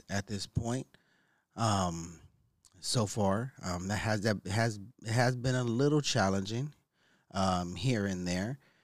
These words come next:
um, as I take a little piece of chicken from my wife, or,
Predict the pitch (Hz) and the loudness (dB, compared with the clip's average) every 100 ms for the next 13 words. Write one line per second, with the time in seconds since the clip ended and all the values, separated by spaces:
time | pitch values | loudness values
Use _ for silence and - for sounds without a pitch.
0 | _ _ _ 98 90 85 95 92 90 92 | _ _ _ -2 0 0 0 2 0 -2
1 | 92 92 92 90 90 82 _ _ _ _ | 2 2 4 2 -2 -4 _ _ _ _
2 | _ - - 113 - 92 104 92 85 - | _ 2 4 4 2 -2 0 -2 0 -2
3 | 98 90 - - 120 104 98 98 - _ | -2 -6 -2 2 2 2 -4 -6 -12 _
4 | _ _ 107 98 95 92 92 95 98 135 | _ _ -6 -4 -2 0 2 4 4 4
5 | - 127 104 | 0 -2 2